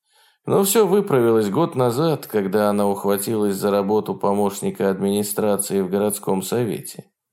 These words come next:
Я рассказал ей о Лондоне. Спустя двадцать минут, пока Марла завершала подготовку к завтрашнему рабочему дню,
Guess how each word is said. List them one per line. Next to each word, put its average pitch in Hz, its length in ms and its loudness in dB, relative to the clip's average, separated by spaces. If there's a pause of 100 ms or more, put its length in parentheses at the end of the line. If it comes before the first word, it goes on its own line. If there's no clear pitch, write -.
(280)
Я 170 180 4
рассказал 156 560 2
ей 160 180 4
о 151 60 4
Лондоне. 104 880 2
Спустя - 480 -2
двадцать 120 440 -2
минут, 131 360 0
пока 101 260 -8
Марла 95 480 0
завершала 92 600 0
подготовку 92 760 -4
к 92 60 -4
завтрашнему 92 680 -4
рабочему 92 560 -4
дню, - 360 -6